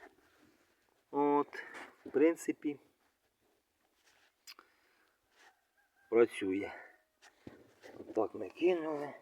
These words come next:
сюди завели. Зараз будемо собирати оцю цю вилочку ми. От, все. Вложувати будемо проводку. Вложувати будемо проводку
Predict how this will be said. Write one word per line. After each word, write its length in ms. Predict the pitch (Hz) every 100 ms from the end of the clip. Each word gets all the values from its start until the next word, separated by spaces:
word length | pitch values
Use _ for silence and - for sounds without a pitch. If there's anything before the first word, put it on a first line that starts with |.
| -
сюди 300 | - 101 107
завели. 640 | 98 104 98 104 120 165 175 _ _ _ _ _ _ _ _ _ -
Зараз 240 | 107 107
будемо 420 | 101 104 101 104
собирати 640 | 98 110 113 110 101 98 101
оцю 200 | - 95 -
цю 140 | 107 - _ _ _ _ - _ _ _ _ _ _ 113
вилочку 580 | 139 156 160 - - 151
ми. 280 | 151 156 - - _ _ _ _ _ _ _ - _ _
От, 380 | 123 131 131 127 -
все. 420 | - 131 131 120 - - - _ _ _ - - - _ _
Вложувати 800 | 95 101 117 123 104 107 104 101
будемо 500 | 98 110 107 104 101
проводку. 800 | - 101 101 147 160 - - 165 - - - - _ _ _ _ _ _ _ _ _ _ _ _ _ _ _ _ _ - _ 117
Вложувати 640 | 117 127 120 123 120 117
будемо 360 | 120 120 117 113
проводку 760 | 117 113 117 113 - - -